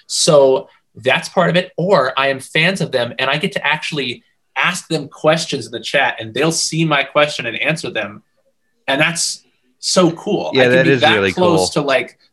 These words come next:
Speaker 1: my favorite voice actor. There's a, there's a guy who's about, like, the one really cool thing that got, that excites me about Apex Legends is in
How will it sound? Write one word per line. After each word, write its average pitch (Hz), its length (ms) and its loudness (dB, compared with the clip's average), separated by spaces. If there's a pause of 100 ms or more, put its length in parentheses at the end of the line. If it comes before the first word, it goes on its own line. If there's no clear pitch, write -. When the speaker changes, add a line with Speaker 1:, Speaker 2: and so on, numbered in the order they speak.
Speaker 1:
my 135 140 0
favorite 139 460 -2
voice 139 320 -2
actor. 117 380 -4
There's 139 160 -2
a, 156 140 2
there's 160 220 0
a 160 40 0
guy 165 280 0
who's 160 360 -2 (640)
about, 139 340 2
like, 151 360 0 (140)
the - 300 0
one 180 240 0
really 180 180 2
cool 160 200 -2
thing 139 260 -2
that 117 140 -4
got, - 340 -4
that 127 300 -2
excites 131 380 -4
me 131 60 -8
about 123 140 -2
Apex 120 400 -6
Legends 123 400 -6 (260)
is 135 260 -4 (100)
in 214 460 2